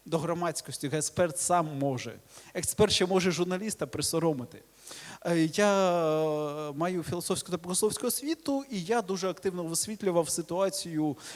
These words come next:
коли в нас ф-, Православна Церква України здобувала автокефалію. Абсолютна більшість журналістів, на жаль, писала, ну, і це нормально,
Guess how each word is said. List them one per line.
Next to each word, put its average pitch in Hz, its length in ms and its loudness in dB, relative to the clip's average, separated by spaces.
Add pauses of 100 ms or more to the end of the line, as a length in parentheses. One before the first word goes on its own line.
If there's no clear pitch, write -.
коли 170 200 4
в 160 80 2
нас 165 260 4
ф-, 165 280 0
Православна 170 400 2
Церква 175 300 2
України 233 360 2
здобувала 156 520 6
автокефалію. 131 720 0 (1600)
Абсолютна 233 680 2
більшість 185 480 0
журналістів, 175 640 -4
на 165 160 0
жаль, 208 280 0 (140)
писала, 180 720 2
ну, 190 220 -4
і 208 60 -10
це 185 180 -4
нормально, 143 680 -2